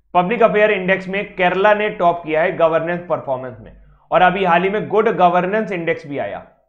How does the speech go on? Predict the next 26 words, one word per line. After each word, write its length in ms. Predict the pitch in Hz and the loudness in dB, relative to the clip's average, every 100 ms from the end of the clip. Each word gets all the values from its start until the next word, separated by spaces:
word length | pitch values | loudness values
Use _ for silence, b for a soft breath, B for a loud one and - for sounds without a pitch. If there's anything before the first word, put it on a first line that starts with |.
| _ _ _ 165 | _ _ _ -10
किसने 260 | 156 185 | -8 -2
जारी 240 | 185 180 175 | 2 2 2
किया 180 | 175 | 0
था? 100 | 175 | 0
हमारे 240 | 196 165 165 | 0 0 0
गृह 240 | 151 160 | 0 -2
मंत्री 300 | 165 151 160 | -2 -6 -4
अमित 200 | 156 151 | -6 -6
शाह 200 | - 139 | -6 -4
जी 140 | 139 131 | -4 -8
ने 120 | 127 | -12
जारी 200 | 107 101 | -12 -14
किया 160 | 82 | -18
था। 220 | 87 - _ _ _ _ | -20 -20 _ _ _ _
गुड 280 | 120 185 220 | -4 0 0
गवर्नेंस 520 | 196 185 180 185 202 | 2 2 2 0 -2
इंडेक्स 320 | 190 175 180 | -2 -4 -2
अभी 200 | 180 156 | -4 -2
आया 220 | 147 117 110 | -2 -4 -6
था, 420 | 85 - _ _ | -10 -20 _ _
इस 140 | 170 180 | -8 -6
पर 180 | 202 214 | -4 -2
किसने 240 | 202 208 | -2 -4
टॉप 280 | 196 185 180 | 0 0 -2
किया 160 | 143 | -6
है? 260 | 113 98 - | -8 -10 -18